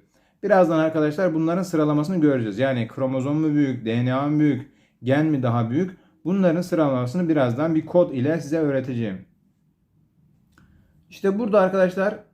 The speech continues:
çekirdeğin içindeki bulunan genetik materyalin büyük-, büyükten küçüğe sıralanışını şimdi öğrenmiş olacağız. İlk olarak arkadaşlar kromozom. Yani en büyük yapı kromozom. Daha sonra D N A,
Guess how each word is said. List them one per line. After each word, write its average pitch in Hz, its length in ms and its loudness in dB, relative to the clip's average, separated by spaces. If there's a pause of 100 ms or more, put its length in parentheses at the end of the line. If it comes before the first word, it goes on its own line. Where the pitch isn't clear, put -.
(640)
çekirdeğin 185 520 0
içindeki 156 800 0
bulunan 131 460 -2
genetik 160 340 0
materyalin 156 580 0
büyük-, 143 260 -6
büyükten 160 480 2
küçüğe 135 280 -6
sıralanışını 147 760 -2 (380)
şimdi 165 580 0 (240)
öğrenmiş 151 520 0
olacağız. 127 540 0 (580)
İlk 214 220 -2
olarak 175 260 6
arkadaşlar 156 540 0
kromozom. 139 540 0 (160)
Yani 143 260 0
en 170 400 2
büyük 135 260 0
yapı 147 220 0
kromozom. 143 640 0
Daha 151 220 2
sonra 135 320 -2
D 127 220 0
N 117 100 0
A, 160 340 -4